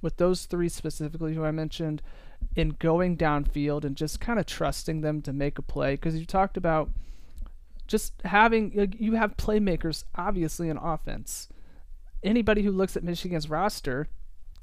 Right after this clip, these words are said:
you see it. And you look at the guys who go to the N F L draft, and you're like, "Holy crap, why weren't they putting up those gaudy numbers at Michigan?" Well, it, it, yeah, like you said, like, it just didn't seem to be taken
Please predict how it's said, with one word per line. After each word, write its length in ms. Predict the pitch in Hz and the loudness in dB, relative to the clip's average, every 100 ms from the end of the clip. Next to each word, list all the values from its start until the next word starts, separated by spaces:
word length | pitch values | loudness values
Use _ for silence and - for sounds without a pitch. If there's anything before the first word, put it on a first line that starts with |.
| - | -6
you 220 | 165 190 | 0 0
see 380 | - - 240 185 | 0 -2 0 0
it. 240 | 123 - - - | -2 -6 -14 -12
And 240 | - 165 175 | -4 -4 -2
you 160 | 196 | -2
look 240 | 190 208 214 | 2 2 2
at 80 | |
the 80 | 196 | 2
guys 220 | 180 190 | 4 4
who 80 | 185 | 4
go 180 | 175 185 | 4 2
to 60 | 196 | 2
the 160 | 196 | 0
N 80 | 202 | 0
F 140 | 196 | 2
L 120 | 196 196 | 2 2
draft, 380 | 185 208 220 | 2 0 2
and 80 | - | 2
you're 100 | 175 | 2
like, 160 | 175 170 | 2 0
"Holy 240 | 262 262 | -2 -4
crap, 480 | - 208 226 - - - - - - | -4 0 2 2 -2 -6 -10 -12 -10
why 300 | - 151 202 | 0 4 4
weren't 300 | 247 220 214 | 4 0 2
they 220 | 202 196 | 4 4
putting 300 | 190 196 196 | 4 2 2
up 160 | 190 - | 0 0
those 220 | 175 170 | 0 0
gaudy 400 | - 143 165 180 | 0 4 4 4
numbers 360 | 175 175 175 160 | 2 0 -2 0
at 80 | |
Michigan?" 480 | 160 202 - 156 - | 0 0 -2 -4 0
Well, 240 | 170 170 165 | 2 4 2
it, 220 | 147 - - | -2 -6 -6
it, 120 | 202 196 | -4 0
yeah, 120 | 208 | 0
like 260 | 139 165 - | 2 0 0
you 80 | 156 | -2
said, 240 | 202 180 | 0 2
like, 160 | 147 139 | 0 -2
it 80 | |
just 240 | - 196 - | -2 -2 0
didn't 220 | 170 170 | -2 -2
seem 200 | - 175 | -2 -4
to 80 | 156 | -2
be 140 | 156 | -4
taken 420 | - 151 151 156 | -2 -4 -2 -4